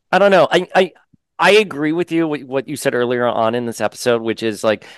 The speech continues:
maybe Marvel has hopefully a team of analysts who sees these things. And I, I trust the reason why they do things like that is because they see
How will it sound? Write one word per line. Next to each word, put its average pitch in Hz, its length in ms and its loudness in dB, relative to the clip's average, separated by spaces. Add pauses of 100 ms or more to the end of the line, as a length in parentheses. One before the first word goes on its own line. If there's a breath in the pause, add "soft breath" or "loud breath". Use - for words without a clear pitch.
(140 loud breath)
maybe 127 300 0
Marvel 113 720 0 (380 soft breath)
has 127 520 -2
hopefully 123 580 -2
a 113 80 -4
team 120 380 -6
of 107 220 -4
analysts 135 560 -4
who 127 160 -6
sees 120 320 -6
these 120 200 -4
things. 127 360 0
And 113 180 0 (460 loud breath)
I, 139 200 2 (300)
I 143 80 2
trust 165 420 0
the 143 120 -2
reason 131 200 -4
why 120 140 4
they 110 140 -2
do 110 160 -8
things 113 280 -8
like 113 180 0
that 117 300 0
is 120 160 -6
because 113 280 -6
they 104 80 -4
see 110 320 -4